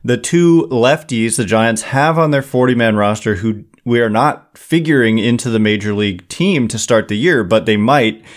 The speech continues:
if there's an injury, which there is, and it, it just remains to be seen. A lot of these injuries that we're seeing, it's like,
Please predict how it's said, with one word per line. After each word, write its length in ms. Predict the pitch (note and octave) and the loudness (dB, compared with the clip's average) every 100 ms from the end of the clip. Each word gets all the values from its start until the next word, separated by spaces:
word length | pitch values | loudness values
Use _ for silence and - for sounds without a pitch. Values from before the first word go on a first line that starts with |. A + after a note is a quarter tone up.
| - _ | -20 _
if 220 | B2 A2+ | -2 -2
there's 240 | A2 G#2+ G#2 | 0 0 0
an 80 | |
injury, 500 | D3 F3+ A2+ G#2 G#2 - | 0 0 0 -2 -4 -2
which 360 | G#2+ - - | -2 -2 -8
there 240 | - F#2+ C3 | -2 2 2
is, 280 | A2+ - | 2 -2
and 160 | G2+ F#2 | -6 -4
it, 240 | F2+ - - | -6 -10 -16
it 120 | A2+ | -10
just 220 | G2+ G#2 | -6 -2
remains 340 | A#2 A#2+ C3+ C3 | 0 2 2 0
to 80 | |
be 80 | G#2+ | -4
seen. 300 | G2+ C#3+ A#2+ | -2 0 0
A 40 | F2+ | 2
lot 200 | G#2 C#3 | 2 2
of 80 | |
these 180 | C#3 A#2 | 0 -2
injuries 480 | - B2 B2+ A#2 G#2 | -2 0 0 0 0
that 100 | G#2 | -2
we're 100 | G2+ | -2
seeing, 380 | G2 B2+ A#2 F2+ | -2 -2 -2 -2
it's 160 | F2+ - | -4 -2
like, 240 | F#2+ - | -4 -4